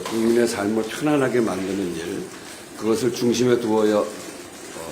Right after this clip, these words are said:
중심에 두고 노력을 해야 된다 이렇게 생각을 합니다. 어, 저도 정청래 대표님과 함께 국민의 뜻을 받들고 올바른 길을 가기 위해서, 어, 늘 힘을 보태도록 하겠습니다.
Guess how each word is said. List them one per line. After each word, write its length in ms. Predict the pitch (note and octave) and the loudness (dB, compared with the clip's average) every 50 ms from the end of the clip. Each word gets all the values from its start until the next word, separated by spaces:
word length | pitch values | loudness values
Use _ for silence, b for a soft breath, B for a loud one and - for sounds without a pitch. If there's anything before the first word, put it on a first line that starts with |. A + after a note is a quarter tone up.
| - - - - - - - - - - - | -12 -12 -14 -14 -16 -16 -16 -16 -16 -6 -2
중심에 400 | B2 A#2+ A#2 A#2+ B2 A#2+ B2 A#2+ | 0 0 2 4 4 4 4 2
두고 300 | A#2+ A2 G#2 G#2 A#2 A2 | 2 0 0 0 0 2
노력을 420 | A2 G#2+ G#2+ A2+ A2 G#2+ A2+ A2+ | 2 2 2 2 2 4 2 0
해야 200 | G#2+ G#2 G#2 G#2 | 0 0 -2 -4
된다 440 | G2 G2+ F2+ F#2 F#2+ G2 G2 F#2 F#2 | -4 -4 -6 -6 -4 -4 -4 -4 -4
이렇게 220 | F2+ F2+ - - F#2 | -6 -8 -10 -10 -10
생각을 360 | - G#2 F#2 E2+ F2 E2+ F2 | -8 -6 -6 -6 -6 -6 -6
합니다. 460 | F#2+ F#2+ F2 D#2 E2 F2 E2+ - - - - - B B B B B B B B B B B B B B B B B B B B B - - | -8 -8 -8 -10 -10 -12 -12 -12 -14 -14 -14 -16 B B B B B B B B B B B B B B B B B B B B B -14 -12
어, 80 | G2+ G#2 - | -10 -6 0
저도 240 | B2 A#2+ A#2 B2+ A#2+ | 2 4 4 4 4
정청래 880 | B2 B2 B2+ B2 B2 C3+ C3 C3+ C3 C3 C3 C3 B2+ B2 A#2+ A#2 A#2 - | 4 4 4 6 6 6 6 6 6 6 6 6 6 6 4 4 2 0
대표님과 560 | - A#2 A2+ - B2 A#2 A#2 A#2 A2+ A#2 A#2 | -2 -4 -2 0 2 4 6 6 4 4 0
함께 300 | A#2+ A2+ G#2+ - - A#2+ | 0 -2 -2 -2 -2 -2
국민의 440 | - - A#2+ A#2+ A#2+ B2+ B2 A#2+ A#2 | -2 2 2 4 4 6 4 4 2
뜻을 300 | A#2+ A#2+ G#2+ B2+ A#2 G#2 | 0 -2 0 0 -2 -2
받들고 640 | D#2+ - - - - - - A#2 G#2+ G2+ A#2 G#2+ F#2+ G#2 | -2 -6 -8 -10 -10 -6 -4 -4 0 2 2 2 4 4
올바른 420 | A#2 A#2 A#2 B2+ B2+ B2+ A#2+ A2+ | 2 4 4 4 4 6 4 4
길을 220 | G#2+ A2 G#2+ G#2 G#2 | 4 2 2 0 0
가기 400 | - G2 G2+ G2 G#2 G2+ G2+ F#2+ | 0 -2 -4 -4 -4 -4 -2 -2
위해서, 300 | F#2 F2 F2 F2 F2 E2+ D#2+ | -4 -4 -6 -8 -8 -8 -8
어, 180 | E2 F#2 F#2 - B B B B B B B - - F2 F#2 F2+ G2 G#2 | -8 -8 -8 -10 B B B B B B B -18 -16 -14 -10 -8 -4 0
늘 280 | A#2 A2+ A2 G#2+ G2+ | 2 2 2 2 0
힘을 320 | G2 - - C3+ B2 A#2 G#2+ | -2 -2 0 4 4 4 4
보태도록 600 | A2+ G#2+ G#2 - G#2+ G2+ F#2+ G2 G2+ G2 - - | 4 0 -2 0 -2 -2 0 0 0 0 -2 -4
하겠습니다. 560 | G2+ G2+ G2 F2+ - - - F2 E2 - - | -6 -6 -4 -6 -6 -8 -10 -10 -10 -10 -10